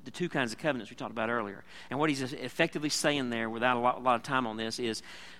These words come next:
the law is a bilateral covenant.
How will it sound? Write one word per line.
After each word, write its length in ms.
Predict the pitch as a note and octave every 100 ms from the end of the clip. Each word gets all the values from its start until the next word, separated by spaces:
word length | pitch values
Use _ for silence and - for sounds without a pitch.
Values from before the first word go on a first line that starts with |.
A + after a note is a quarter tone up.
| - B2+
the 100 | A2+
law 560 | G#2+ A#2+ D3 E3+ F3 - - - - - - - - - -
is 120 | C3
a 60 | G#2+
bilateral 720 | F2+ A#2+ D#3 F#2 E2+ E2+ D#2+
covenant. 400 | - F2+ - -